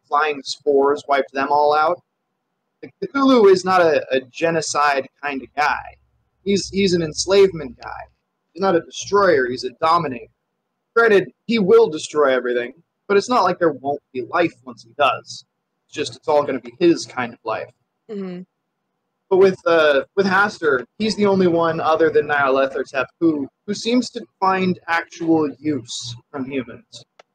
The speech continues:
Speaker 1: And I, I keep referencing Hastur and Nyarlathotep in the same breath because they, frankly, very similar characters.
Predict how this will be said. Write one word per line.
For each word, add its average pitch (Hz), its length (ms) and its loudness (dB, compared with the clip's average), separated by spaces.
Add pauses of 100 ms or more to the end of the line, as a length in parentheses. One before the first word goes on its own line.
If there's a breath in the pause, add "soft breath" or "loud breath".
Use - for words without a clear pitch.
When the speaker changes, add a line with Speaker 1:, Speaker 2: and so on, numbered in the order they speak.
(760)
Speaker 1:
And 190 200 2
I, 180 40 -4
I 180 40 4
keep 269 240 0
referencing 202 480 0
Hastur 165 360 -2
and 156 80 -4
Nyarlathotep 135 720 0
in - 60 -20
the 127 60 -16
same 143 360 -10
breath 139 300 0
because - 440 -2 (120)
they, 156 180 -2
frankly, 233 440 -2 (640)
very 175 240 4
similar 135 280 -12
characters. - 300 -6